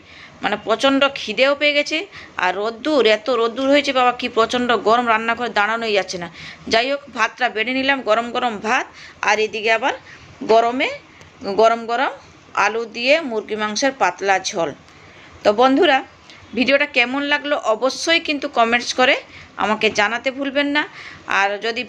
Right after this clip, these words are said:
ভালো লেগে থাকে আমার ভিডিওটিকে লাইক করে দেবেন আর শেয়ার করবেন, আর অবশ্যই কিন্তু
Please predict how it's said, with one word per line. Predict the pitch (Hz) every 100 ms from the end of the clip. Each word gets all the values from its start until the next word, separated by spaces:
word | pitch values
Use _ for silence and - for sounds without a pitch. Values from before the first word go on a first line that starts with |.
| 247
ভালো | 233 277
লেগে | 285 294 311
থাকে | 294 320 494 - - -
আমার | 208 220 214
ভিডিওটিকে | 240 269 277 269 240 208
লাইক | 226 -
করে | 269 269 277
দেবেন | 269 294 370 -
আর | 196
শেয়ার | 269 233 285 277
করবেন, | 294 277 285 381 - -
আর | - 214
অবশ্যই | 214 285 285 330 339 311
কিন্তু | 269